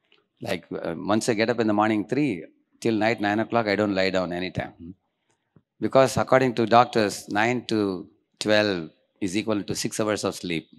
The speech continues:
Do you know that? Hmm. Because that is the time your body,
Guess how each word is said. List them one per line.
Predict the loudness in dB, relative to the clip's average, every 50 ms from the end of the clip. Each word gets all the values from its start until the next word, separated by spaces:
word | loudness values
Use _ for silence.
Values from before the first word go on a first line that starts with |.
| -20 -10 -4
Do | -2
you | 0
know | 0 0 0
that? | -2 -4 -6 -8 _ _ _ _ _ _ _ _ _ _ _ _ _ _ _
Hmm. | -8 -8 -8 -8 -10 _ -20 -20 _ _ _ _ -10
Because | -8 0 2 2 2 4 2
that | 2 2 2
is | 2
the | -2 0
time | 2 4 4 4 4 2 0 -2 -2
your | 0 0 2
body, | 2 4 4 4 6 6 4 2 2 0 -6